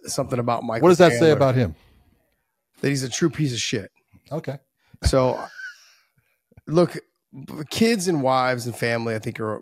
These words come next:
Speaker 1: should always be off limits, you know, especially when someone isn't really trying to get anything out of it. Like, Michael Chandler's not, doesn't seem like he, you know,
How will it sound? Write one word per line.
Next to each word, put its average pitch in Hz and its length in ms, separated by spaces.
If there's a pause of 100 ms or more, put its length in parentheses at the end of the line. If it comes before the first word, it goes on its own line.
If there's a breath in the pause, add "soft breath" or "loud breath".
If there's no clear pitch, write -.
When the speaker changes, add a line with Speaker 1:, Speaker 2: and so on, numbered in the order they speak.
Speaker 1:
should - 200
always 113 320
be 113 120
off 104 240
limits, 104 500
you 113 100
know, 117 200
especially 143 480
when 127 160
someone 117 300
isn't 107 200
really 101 420 (580)
trying 123 300
to 101 60
get 104 200
anything 101 320
out 95 180
of 90 80
it. 90 120
Like, 104 220
Michael 139 220
Chandler's 117 440
not, 107 280 (640 soft breath)
doesn't 147 200
seem 143 300
like 113 200
he, 113 160
you 120 100
know, 107 220